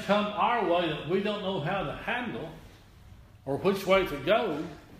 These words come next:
the Word of God is there to tell us and to show us what we need to do and how we need to respond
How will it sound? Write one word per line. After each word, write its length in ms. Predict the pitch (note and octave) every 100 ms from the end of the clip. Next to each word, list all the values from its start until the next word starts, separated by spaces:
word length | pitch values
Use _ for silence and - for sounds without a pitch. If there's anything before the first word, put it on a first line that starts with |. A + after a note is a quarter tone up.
| - - - - - -
the 80 | F3
Word 300 | F#3 G3 A3
of 120 | G3
God 440 | - A3+ A#3+ F#3 C3+
is 120 | -
there 360 | F#3+ G3 F#3 -
to 220 | D#3+ D3 -
tell 260 | G#3+ A#3 G#3+
us 160 | -
and 120 | D#3 D3+
to 100 | D#3
show 420 | - A3 A3 E3+
us 280 | D3+ - - - - -
what 380 | E3 A#3 - D#3
we 220 | F3+ F#3
need 260 | F3+ G3 -
to 60 | D#3+
do 400 | F3+ A#3 A3+ E3+
and 100 | D3
how 300 | G3 G#3+ G#3
we 100 | G3
need 280 | G3 G3+ -
to 220 | E3+ D3+
respond 1000 | C#3+ - - - - A3 A3 D#3 F#3